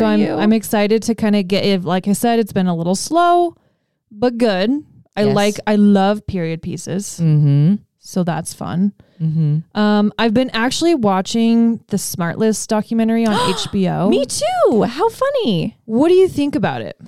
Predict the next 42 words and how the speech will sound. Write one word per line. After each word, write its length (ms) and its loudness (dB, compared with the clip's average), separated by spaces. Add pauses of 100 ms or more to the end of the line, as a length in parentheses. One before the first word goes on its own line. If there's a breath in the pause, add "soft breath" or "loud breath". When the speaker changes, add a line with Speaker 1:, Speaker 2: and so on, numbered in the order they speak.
(280 loud breath)
Speaker 2:
It's 240 -4
interesting, 640 -4
the 60 -2
cinematography 920 -2
of 100 -4
it. 140 0
I'm 220 0
not, 520 0
like, 160 0
Speaker 1:
I 60 0
Speaker 2:
I 60 2
Speaker 1:
don't 80 4
Speaker 2:
go, 80 2
Speaker 1:
like 420 -2
the 140 -2
gray 500 2
Speaker 2:
I, 120 0
Speaker 1:
and 120 0
Speaker 2:
I 40 2
don't 180 0
Speaker 1:
white. 80 0
Speaker 2:
understand. 560 -2
So 100 0
Smartless, 540 -2
if 80 -4
you 80 -2
guys 180 0
haven't 220 -2
heard 120 -2
of 60 -2
Smartless, 460 -4
it's 160 -6
fabulous. 560 -2
It's 80 -6
another 240 -2
podcast, 600 -4
and 140 -2
it's 240 -6
by, 540 -2
um, 420 -2 (800 soft breath)
oh 120 -2
God, 260 -2